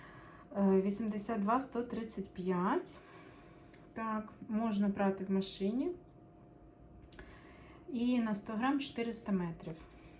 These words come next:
Ось таким чином має лягати у шкарпетках. От, але я не х-, е, не в шкарпетки в'язатиму, а в'язатиму.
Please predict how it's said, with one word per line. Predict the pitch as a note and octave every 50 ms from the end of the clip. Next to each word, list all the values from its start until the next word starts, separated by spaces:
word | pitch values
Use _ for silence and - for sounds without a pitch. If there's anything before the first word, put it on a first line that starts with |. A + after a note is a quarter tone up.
| - C4 G#3+
Ось | G#3 G3 G3
таким | - - F#3+ F#3+ - G3+ G3 G3
чином | G3 - A#3 A3+ G#3+ G#3 G3 F#3+ F#3+ - - -
має | A3 G3+ F#3+ F#3+ F#3+ F#3+
лягати | F#3+ F#3+ F#3 F3+ G3 F#3+ F#3+ - - F3+ - -
у | - G3 F#3+ F#3 F3+
шкарпетках. | F3 - - - G3 F#3+ F#3+ F3+ E3 D#3+ - - - B3 D4+ E4+ - - - - - - - - - - - - -
От, | - A3 G#3+ G3+ G3+
але | G#3+ G#3 A#3+ C#4+
я | D4 C4+ A#3 A#3+ B3 A#3+
не | A#3+ B3 B3
х-, | B3 - G#3 A3 A3+
е, | G#3 G3+ G3+ G3+ G3+ G3+ G3+ G3+ G3+
не | G3+ G#3+ A3 G#3+ G3 G3 G3+ G3+ G3
в | G3
шкарпетки | G3 - - G3+ G3+ - C4+ F4 - - - D4+
в'язатиму, | C4+ C4+ C4 - - B3 B3 A#3+ - A#3+ A3+ A3 G#3+ G#3 - -
а | A3+ A#3+ A#3+
в'язатиму. | A3+ G#3 G3 G3 G3+ G#3 A3 A3 - G#3+ G#3 G3+ G3+ G3 G3